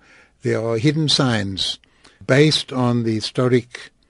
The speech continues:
its architecture, its building, its language, its people, its style, its all sorts of things like that, that, that make people feel that they, uh, are strangers in their own country.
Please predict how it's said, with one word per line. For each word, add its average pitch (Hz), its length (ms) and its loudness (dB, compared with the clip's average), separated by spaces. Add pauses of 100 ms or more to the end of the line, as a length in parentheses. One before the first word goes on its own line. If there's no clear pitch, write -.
(180)
its - 280 -12
architecture, 131 640 -8
its 110 200 -6
building, 120 640 -2
its - 280 -12
language, 113 560 -6
its - 160 -20
people, 117 480 -6
its 98 200 -10
style, 113 760 -4
its - 400 -14 (340)
all 143 140 0
sorts 143 320 -2
of 113 60 -12
things 117 320 -4
like 104 220 -10
that, 95 300 -8
that, - 180 -10
that - 220 -10
make 113 240 -4
people 104 300 -6
feel 92 440 -4 (760)
that 104 200 -6
they, 101 440 -2
uh, 95 260 -10
are 107 120 -10
strangers 104 460 -2
in 101 120 -6
their 101 160 -8
own 101 140 -10
country. 98 520 -12